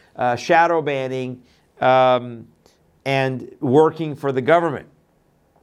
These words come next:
And they, in the article, they go and talk about that at Google and through ventures like what's called the twenty forty-five Initiative,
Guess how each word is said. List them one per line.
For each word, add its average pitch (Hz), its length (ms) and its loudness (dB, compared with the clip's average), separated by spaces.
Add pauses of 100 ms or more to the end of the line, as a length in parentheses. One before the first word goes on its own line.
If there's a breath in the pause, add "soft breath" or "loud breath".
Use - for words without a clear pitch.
(1700)
And 139 420 0 (360)
they, 131 360 0
in 139 120 -2
the 139 60 0
article, 160 380 2
they 139 140 -2
go 131 440 0
and 139 100 -4
talk 160 220 4
about 143 400 0
that 135 300 -4
at 131 280 0
Google 156 460 2
and 135 100 -6
through 143 180 -4
ventures 151 520 -4
like 143 220 0
what's 139 160 -2
called 143 260 0
the 139 80 -6
twenty 156 460 -6
forty-five 139 680 0
Initiative, 127 680 -4